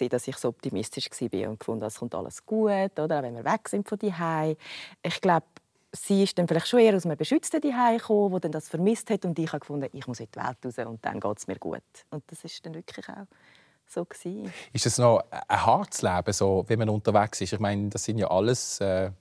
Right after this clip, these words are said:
Speaker 2: prima Ballerina ist jetzt vielleicht der falsche Ausdruck, weil sie sind auf Eis gewesen, aber
Speaker 1: Mhm.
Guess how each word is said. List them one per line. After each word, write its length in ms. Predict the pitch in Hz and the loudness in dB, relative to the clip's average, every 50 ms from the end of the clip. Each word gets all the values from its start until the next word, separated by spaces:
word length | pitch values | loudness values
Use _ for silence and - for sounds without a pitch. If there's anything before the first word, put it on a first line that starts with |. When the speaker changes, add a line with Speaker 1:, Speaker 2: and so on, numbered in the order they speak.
| _ _ _ _ _ _ _ _ _ - - - - _ | _ _ _ _ _ _ _ _ _ -16 -14 -14 -12 _
Speaker 2:
prima 240 | - 120 120 127 117 | -2 0 2 2 2
Ballerina 560 | 113 117 107 107 110 107 113 117 123 123 110 | 4 4 4 4 4 2 0 0 2 2 2
ist 80 | 104 104 | 2 2
jetzt 160 | 110 101 - | 0 -2 -2
vielleicht 260 | - 113 117 - - | -4 -4 -4 -4 -6
der 60 | - | -4
falsche 360 | - - 104 101 101 - 113 120 | 4 4 4 4 4 2 0 -2
Ausdruck, 340 | 120 - - - 110 - | -2 -2 -2 -2 -2 0
weil 60 | - 104 | -2 -2
sie 100 | - 104 | -2 -2
sind 180 | 101 - 110 113 | -2 -2 -2 -2
auf 120 | 104 - - | 2 4 6
Eis 200 | 151 - - - | 6 6 4 4
gewesen, 240 | - - 139 113 - | 4 4 4 4 4
aber 220 | - 104 - 104 | 4 2 2 2
Speaker 1:
Mhm. 60 | 98 | -2